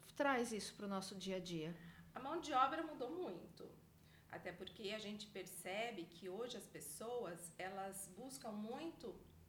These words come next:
Speaker 2: mais do que a parte financeira, o propósito. Será que eu tô fazendo algo que vale a pena? Será que a minha contribuição tá sendo legal? Será que,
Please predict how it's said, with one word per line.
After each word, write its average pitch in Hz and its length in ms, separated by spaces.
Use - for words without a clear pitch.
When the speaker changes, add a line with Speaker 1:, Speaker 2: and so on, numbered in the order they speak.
Speaker 2:
mais 185 400
do 170 100
que - 100
a 175 40
parte 160 360
financeira, 185 800
o 233 60
propósito. 170 720
Será 381 200
que - 60
eu 262 60
tô 196 80
fazendo 185 340
algo 175 240
que 180 80
vale 170 220
a - 100
pena? 190 420
Será 330 260
que 226 420
a 208 80
minha 220 200
contribuição 202 760
tá 180 120
sendo 180 300
legal? 208 460
Será 262 320
que, 254 380